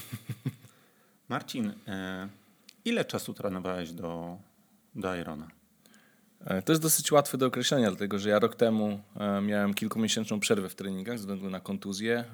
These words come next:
Speaker 1: e, zabieg, e, i naprawę więzadła. E, i tak naprawdę od lipca do października praktycznie nie robiłem nic. E, i od początku listopada czy od końca października zacząłem współpracę,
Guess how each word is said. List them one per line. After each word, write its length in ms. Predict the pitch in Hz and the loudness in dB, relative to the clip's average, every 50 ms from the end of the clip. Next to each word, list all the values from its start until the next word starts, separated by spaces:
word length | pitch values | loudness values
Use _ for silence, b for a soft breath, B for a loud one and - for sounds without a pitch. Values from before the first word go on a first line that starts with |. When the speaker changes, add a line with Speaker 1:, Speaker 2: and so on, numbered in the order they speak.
| - - | -12 -12
Speaker 1:
e, 340 | 95 92 90 87 87 87 | -10 -10 -8 -10 -8 -6
zabieg, 500 | - 107 98 95 92 107 110 - - - - - - - | -2 0 0 0 0 -2 -4 -4 -6 -12 -16 -18 -14 -14
e, 320 | 95 92 92 92 92 - | -12 -12 -12 -12 -14 -8
i 320 | - 104 98 95 92 90 | -6 -4 -4 -4 -4 -4
naprawę 440 | 92 95 92 - - 98 95 90 92 | -4 -4 -4 0 0 0 0 0 -2
więzadła. 600 | 90 95 95 92 90 92 87 92 104 120 135 151 B B B B B B B B B B - | -6 -6 -4 -4 -2 -4 -4 -2 -2 -2 -2 -2 B B B B B B B B B B -10
E, 220 | 107 101 98 98 | -6 -4 -4 -4
i 80 | - 104 | -6 -6
tak 180 | - 104 - - | -6 -6 -6 -2
naprawdę 300 | 104 113 117 104 104 107 | 0 2 2 4 2 2
od 160 | 101 98 95 | 2 2 0
lipca 320 | 104 117 117 - - 110 | -2 -2 -2 0 -2 0
do 120 | 98 104 98 | 0 0 -2
października 580 | - 104 101 92 98 95 101 101 98 98 95 | -2 -2 -2 -2 -4 -4 -2 -4 -2 -2 -4
praktycznie 460 | - - 98 92 - 98 98 - 104 | -4 -6 -10 -8 -8 -8 -6 -6 -4
nie 80 | 98 98 | -4 -4
robiłem 400 | 92 95 90 98 95 92 90 92 | -6 -6 -6 -6 -6 -4 -4 -2
nic. 340 | 98 120 151 190 - - - B B B B B B B B B - | -2 -2 -2 -4 -6 -6 -8 B B B B B B B B B -6
E, 240 | 107 101 101 - - | -4 -2 -2 -2 0
i 80 | 151 | -2
od 120 | 160 156 156 | -2 -2 -2
początku 480 | - - - 139 143 147 - - 131 | -6 -2 0 0 0 0 -2 -4 -4
listopada 500 | 120 107 - - 117 - 180 180 170 131 | -4 -4 -4 -4 -4 -2 2 2 2 2
czy 100 | - - | 2 0
od 80 | 101 - | -4 -4
końca 240 | - 123 117 - 104 | -4 -4 -4 -6 -6
października 480 | - 110 101 101 98 117 123 - 110 | -6 -6 -6 -6 -6 -6 -4 -4 -4
zacząłem 300 | 104 110 104 - 117 107 | -4 -2 0 0 0 2
współpracę, 760 | 101 - - - 104 101 - 110 104 104 - 101 98 98 95 | 0 -2 -4 -4 -8 0 2 2 2 2 0 -2 -2 -2 -2